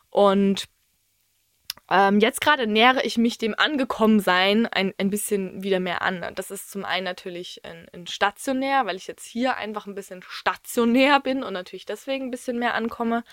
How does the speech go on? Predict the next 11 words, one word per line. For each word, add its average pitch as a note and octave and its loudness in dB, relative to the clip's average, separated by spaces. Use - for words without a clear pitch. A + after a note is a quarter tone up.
Aber D4 4
auch A#3+ 2
so A#3+ 2
in A3 4
meinem A3 4
sonstigen G#3+ 0
Leben. G3+ -4
YouTube D4 4
gibt - -2
mir A3+ 4
Routine. G#3+ -4